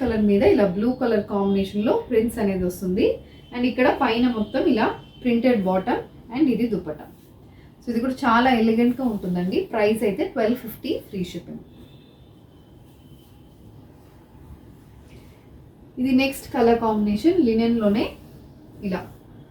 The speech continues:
మొత్తం మనకి బ్లూ కలర్, స్కై బ్లూ కలర్‌లో రెడ్ కలర్‌లో ప్రింట్స్ వస్తున్నాయి. ఇది దుపట్టా,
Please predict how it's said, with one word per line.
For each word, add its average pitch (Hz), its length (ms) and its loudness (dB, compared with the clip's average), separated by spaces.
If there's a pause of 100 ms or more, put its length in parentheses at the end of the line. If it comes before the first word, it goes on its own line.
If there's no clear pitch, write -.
(280)
మొత్తం 240 240 -2 (100)
మనకి 214 280 2 (200)
బ్లూ 240 160 6 (160)
కలర్, 185 260 0 (340)
స్కై 247 220 2 (120)
బ్లూ 262 200 4
కలర్‌లో 202 380 2 (420)
రెడ్ 240 240 0
కలర్‌లో 233 400 2
ప్రింట్స్ 208 340 0
వస్తున్నాయి. 196 400 -2 (640)
ఇది 240 120 0 (800)
దుపట్టా, 214 380 0